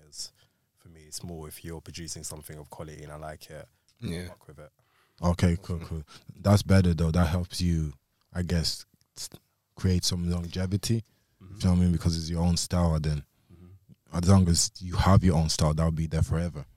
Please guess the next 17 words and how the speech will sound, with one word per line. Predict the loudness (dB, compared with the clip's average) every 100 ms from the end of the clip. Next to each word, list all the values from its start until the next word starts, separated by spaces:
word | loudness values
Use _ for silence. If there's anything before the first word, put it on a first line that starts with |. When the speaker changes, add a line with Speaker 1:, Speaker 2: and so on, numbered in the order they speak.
| -18
Speaker 1:
And | -12
you | -10
build | -6 -6 -6
with | -8
people | -14 -14 -16
from | -16
quite | -12 -12 -10
early | -14 -14
in. | -14 -14 -18 _ _
Like, | -20 -20 -20 -20 _ _ _ _
me | -20 -20
speaking | -20 -18 -16
about | -14 -14
working | -14 -16 -20
with | -20
university | -20 -20 -20 -20 -14
students. | -12 -12 -18 -20 _ -20